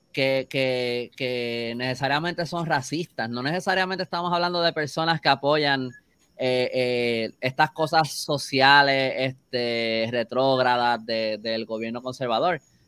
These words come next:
Pero en términos de cosas económicas y eso, pues, este, tienden a, a ese lado más conservador, a ese lado republicano. So, hay, hay muchas cosas por las que ellos apoyan a Trump que no necesariamente tienen que ver con todo lo que representa Trump.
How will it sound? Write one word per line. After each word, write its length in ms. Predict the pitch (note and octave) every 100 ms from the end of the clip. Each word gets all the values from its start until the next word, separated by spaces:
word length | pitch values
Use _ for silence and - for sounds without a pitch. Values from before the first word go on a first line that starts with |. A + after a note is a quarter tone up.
| _
Pero 420 | - C#3+ C#3 C#3 C3+
en 160 | C3
términos 520 | C3+ B2+ B2+ D3+ E3+
de 120 | D#3+ F3+
cosas 340 | F3+ F#3+ F3
económicas 600 | F3+ F3 F#3 F#3+ F#3 F3+
y 100 | F#3
eso, 260 | G#3 G#3 F#3
pues, 180 | D#3 C3+ -
este, 300 | B2+ B2 -
tienden 380 | - B2 C3 D3
a, 540 | D#3+ - D#3+ D#3 D3+
a 40 |
ese 180 | D3+ C#3+
lado 220 | D3+ D3 D3
más 160 | C#3+
conservador, 540 | D3 C#3 C#3 C3+ A2+ G#2
a 60 |
ese 160 | G#2+ B2+
lado 200 | B2+ C3
republicano. 720 | C3 C3 B2 B2 A2 G2 F#2 _ _ _ _ _
So, 300 | - C#3 C3
hay, 160 | C3 B2+
hay 200 | - C3
muchas 340 | C3 D3+ F#3 F3+
cosas 320 | G3 G#3 F#3
por 140 | - D3+
las 160 | C#3
que 160 | - B2
ellos 180 | A#2+ C#3+
apoyan 360 | D#3+ F3 F3
a 80 | E3+
Trump 220 | F3+ F3+ -
que 100 | C#3+
no 100 | B2
necesariamente 600 | C3+ D#3 E3 E3 E3+ E3
tienen 220 | E3 E3
que 140 | D#3+
ver 160 | E3 E3
con 240 | D#3 C#3+ -
todo 480 | - D#3 E3 E3 D#3
lo 100 | C#3+
que 80 | C3+
representa 500 | C3+ C3 B2+ D3+ A#2
Trump. 220 | A#2 A#2